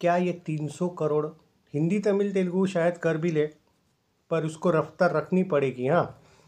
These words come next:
क्योंकि एनिमल और सैम बहादुर आने के बाद ये शायद बहुत स्लो हो जाए। तो ऐसे में अगर ये बहुत ज़्यादा स्लो हो जाती है, जो कि चांसेस है, क्योंकि आप कितना भी बोलो कि भाई, आ, सिंगल स्क्रीन्स में रहेगी,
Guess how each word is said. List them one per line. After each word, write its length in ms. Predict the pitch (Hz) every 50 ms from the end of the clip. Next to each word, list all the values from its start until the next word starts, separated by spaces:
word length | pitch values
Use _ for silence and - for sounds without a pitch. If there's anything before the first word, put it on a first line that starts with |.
| _ _ _
क्योंकि 280 | - - 143 139 143 156
एनिमल 480 | 139 135 135 143 156 165 175 185 185 185
और 200 | 185 185 175 170
सैम 300 | 160 - 160 160 160 156
बहादुर 320 | 165 165 160 156 170 165
आने 180 | 160 156 160 160
के 120 | 165 165
बाद 220 | 151 156 156 156 151
ये 100 | 165 160
शायद 280 | 156 - 147 147 156 156
बहुत 300 | 131 117 120 135 165 165 -
स्लो 160 | - 156 151
हो 100 | 139 123
जाए। 200 | 110 123 120 117 - _ _ _ _ _ _ _ _ _ _ _ _ _
तो 100 | 151 151
ऐसे 300 | 147 151 143 147 - 165
में 220 | 170 165 175 180
अगर 340 | 190 180 151 135 135 156 160
ये 60 | 165
बहुत 280 | 165 151 151 151 170 160
ज़्यादा 240 | 151 165 165 165 180 175
स्लो 200 | 175 185 170 170
हो 80 | 160 151
जाती 300 | 151 151 139 - 156 147
है, 160 | 139 110 98 - - _ _ _ 170 180 156 127
जो 140 | 127 147 143
कि 100 | - 165
चांसेस 560 | 156 - 156 147 151 147 143 180 175 175 -
है, 320 | 151 147 127 113 - - _
क्योंकि 220 | - 131 127 - 147
आप 260 | 143 143 143 - - - -
कितना 260 | 151 131 147 165 170
भी 120 | 170 180
बोलो 300 | 170 156 156 160 160 165
कि 160 | 160 - 160 151
भाई, 320 | 135 139 151 147 147 143 - - _ _ _ _ _ _ _ _ _ _ _ _ -
आ, 300 | 131 127 131 127 123 123
सिंगल 320 | 120 - 147 135 143 151
स्क्रीन्स 360 | 147 - - 147 147 139 139
में 80 | 165 160
रहेगी, 420 | 135 131 120 131 139 127 117 117